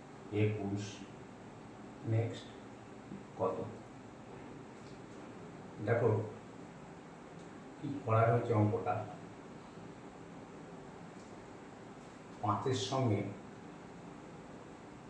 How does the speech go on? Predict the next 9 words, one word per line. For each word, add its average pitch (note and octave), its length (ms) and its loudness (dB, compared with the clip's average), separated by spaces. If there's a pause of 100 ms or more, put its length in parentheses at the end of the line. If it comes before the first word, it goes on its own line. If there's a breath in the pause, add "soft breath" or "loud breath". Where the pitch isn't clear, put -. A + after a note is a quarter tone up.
(680)
এক, G#2 120 4 (1600)
ছয়ের A2+ 320 6 (100)
সঙ্গে B2 320 4 (180)
তিন, G#2+ 180 6 (160)
আচ্ছা - 220 -2 (920)
ঠিক A#2 220 4
আছে। - 140 -4 (920)
দেখো G2+ 200 4 (160)
ফাইভ A2 260 10